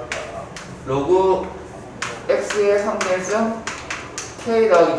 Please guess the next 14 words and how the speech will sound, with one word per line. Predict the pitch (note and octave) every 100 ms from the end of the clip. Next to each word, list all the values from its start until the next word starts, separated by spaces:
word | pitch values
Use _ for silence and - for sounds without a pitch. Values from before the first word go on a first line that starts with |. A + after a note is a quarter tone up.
| -
베타, | -
이게 | - D3+
내가 | D3+ -
쓰는 | -
방법인데 | - C#3 B2 A#2+ D3+ D3 - - - - - - -
지금 | F#3 F#3+ G#3 G#3 G#3 - - - - - - - - - - - -
알파랑 | A3 B3+ C4 B3+ A#3+
베타의 | - G#3+ A3 G#3
합이 | - B3 A#3+ - - G3+ F#3+ - - - - - - - - - - - - - C3
그리고 | C3+ C#3+ F#3+ - - - -
일인 | A3+ C4
건 | G#3+ C3+
이거. | - - - - - - - - - -
그러니까 | G#3+ G#3